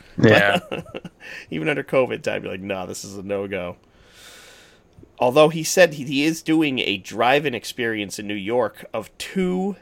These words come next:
Speaker 2: Henenlotter movies, and I'm like,
Speaker 1: <laughs>
Speaker 2: "Oh, shit, I wanna go now."
Speaker 1: Yeah, they're doing a Flashback Weekend is a yearly thing in Chicago, like a convention, and they're doing a Flashback drive-in, uh,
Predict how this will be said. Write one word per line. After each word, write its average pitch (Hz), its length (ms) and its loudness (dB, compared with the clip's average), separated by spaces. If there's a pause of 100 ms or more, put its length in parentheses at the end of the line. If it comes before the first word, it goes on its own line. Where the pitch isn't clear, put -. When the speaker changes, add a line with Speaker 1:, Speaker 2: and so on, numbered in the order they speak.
(260)
Speaker 2:
Henenlotter 131 540 2
movies, 98 520 -6
and 107 160 -10
I'm 110 120 -6
like, 101 360 -2
Speaker 1:
<laughs> - 100 -14
Speaker 2:
"Oh, 160 840 2
shit, - 720 -4
I 156 80 -4
wanna 156 260 -6
go 156 220 -2
now." 107 340 -6 (800)
Speaker 1:
Yeah, 120 160 6
they're 120 140 4
doing 127 260 4
a 107 500 4 (280)
Flashback 139 480 4
Weekend 110 400 2
is 98 160 -4
a 95 280 6
yearly 98 460 6
thing 104 200 0
in 101 80 -2
Chicago, 101 680 2
like 101 180 4
a - 40 -14
convention, 98 680 2 (220)
and 113 120 4
they're 110 120 6
doing 101 240 2
a 98 60 2
Flashback 101 560 2
drive-in, 98 600 2 (920)
uh, 101 320 8